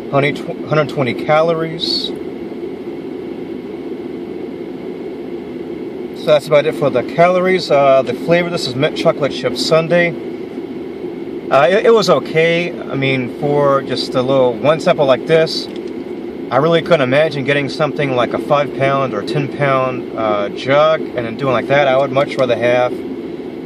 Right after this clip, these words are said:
uh, a chocolate flavor. I mean, but it, it, the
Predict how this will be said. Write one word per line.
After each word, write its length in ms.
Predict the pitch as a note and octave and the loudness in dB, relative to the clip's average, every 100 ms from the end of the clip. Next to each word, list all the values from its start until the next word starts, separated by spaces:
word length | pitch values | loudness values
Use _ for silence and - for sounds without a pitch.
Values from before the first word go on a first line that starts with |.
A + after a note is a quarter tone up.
| - | -4
uh, 400 | A2 A2+ A2+ A2+ A2 | 0 2 4 2 0
a 220 | A2+ G#2+ | -4 -2
chocolate 360 | - E3+ G3 C3 | 2 2 2 0
flavor. 440 | F3 F3 E3+ F3 | 2 2 4 0
I 1700 | D3+ - - - - - - - - - - - - - - - C#3 | 0 -8 -8 -10 -10 -10 -10 -10 -10 -10 -10 -10 -10 -10 -10 -6 -2
mean, 240 | D3 C#3 B2+ | 0 2 4
but 220 | C3 D3 | 4 6
it, 180 | G3+ G#3 | 4 4
it, 160 | |
the 80 | G#3 | 2